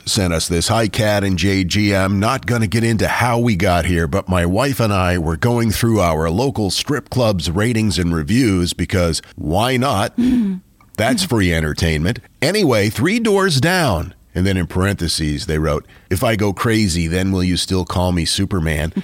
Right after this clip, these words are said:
Speaker 1: <laughs> Sorry, I'm like a fucking squirrel. Anyway, for real this time, we live three doors down from this strip club called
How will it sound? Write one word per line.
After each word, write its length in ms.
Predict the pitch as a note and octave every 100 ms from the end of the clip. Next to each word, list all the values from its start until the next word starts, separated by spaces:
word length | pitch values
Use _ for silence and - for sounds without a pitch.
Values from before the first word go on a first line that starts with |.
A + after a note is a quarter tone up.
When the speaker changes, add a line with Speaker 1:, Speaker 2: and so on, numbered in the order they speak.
| - E3+ - -
Speaker 1:
<laughs> 460 | - - - -
Sorry, 480 | - G#2+ D#2+ D#2+ E2 - -
I'm 120 | F#2+ G2+
like 200 | G#2 F#2
a 60 |
fucking 340 | - G2+ G2 F#2+
squirrel. 460 | - A2 G#2 E2+ - - -
Anyway, 500 | D3+ F#3+ B2 G2 G2 -
for 120 | E3+
real 300 | E3+ G#3+ F#3+
this 240 | G2 F2+ -
time, 320 | D#2+ C2+ B1 - - -
we 200 | F3+ A3+
live 380 | B2+ G#2 F#2 - -
three 380 | - C#3+ G#3 A3+
doors 420 | D#3 C#3 C3 F2
down 500 | A2 G2 D#2+ D#2 E2
from 260 | - G#2+ G#2
this 160 | G2
strip 400 | - - C#3+ -
club 340 | - E2+ D#2+ D#2+
called 420 | F#2 F2 E2